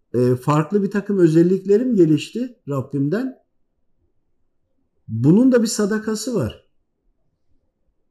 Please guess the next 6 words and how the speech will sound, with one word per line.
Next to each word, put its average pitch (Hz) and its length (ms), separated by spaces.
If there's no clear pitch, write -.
Sadakasını 180 680
nasıl 233 260
vereceğim 131 560
bu 131 400
algıladıklarımın, 120 960
öğrendiklerimi? 113 880